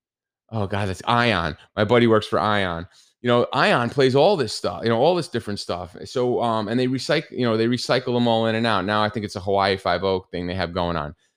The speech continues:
But the coolest thing about S V U, we were kinda sitting around and it was late in the day and we had done all the things we had to do for the day.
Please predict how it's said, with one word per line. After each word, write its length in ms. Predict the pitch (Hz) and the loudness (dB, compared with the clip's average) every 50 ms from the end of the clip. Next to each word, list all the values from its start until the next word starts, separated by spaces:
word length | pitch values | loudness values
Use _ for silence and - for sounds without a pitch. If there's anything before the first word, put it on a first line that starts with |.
| _ _ _ _ _ _ - | _ _ _ _ _ _ -2
But 140 | 127 131 120 | -2 -2 -2
the 80 | 147 | -2
coolest 420 | - - - 185 180 180 175 175 - | -6 -2 2 4 4 4 4 2 0
thing 160 | 175 180 175 | -2 -2 2
about 200 | 160 151 139 139 | 2 2 4 4
S 160 | 147 143 - | 2 0 -2
V 100 | - 139 | -4 -4
U, 260 | 147 151 165 165 147 | 0 2 4 4 4
we 120 | 131 127 127 | 4 4 4
were 80 | 123 | 4
kinda 220 | 127 - 131 131 127 | 2 2 0 0 0
sitting 280 | - - 151 135 - | -2 0 0 0 0
around 460 | 120 120 120 123 127 127 127 127 123 117 | 2 2 2 4 4 4 4 4 2 2
and 240 | 107 104 104 - - | 0 0 -2 -2 -4
it 60 | 107 | -4
was 260 | 107 107 104 - - | -4 -4 -4 -6 -4
late 220 | 85 120 131 107 85 | 0 0 0 2 0
in 80 | 117 | -2
the 60 | 113 | -4
day 440 | 98 87 117 113 117 117 117 113 113 | -2 0 2 4 4 6 6 4 4
and 180 | 107 98 98 101 | 2 2 2 0
we 120 | 101 101 | 0 0
had 100 | 110 92 | -2 -2
done 180 | 87 110 110 113 | 0 0 2 4
all 140 | 113 110 104 | 2 2 2
the 80 | 107 | 0
things 240 | - 113 110 107 107 | -4 -4 -4 -4 -4
we 160 | 110 104 107 | -4 -6 -4
had 140 | 107 104 101 | -2 -2 -2
to 80 | 101 98 | -2 -2
do 180 | 95 110 110 | -6 -6 -8
for 120 | - - 98 | -8 -6 -8
the 80 | 95 92 | -4 0
day. 340 | 107 107 107 107 110 107 | 2 4 4 4 4 2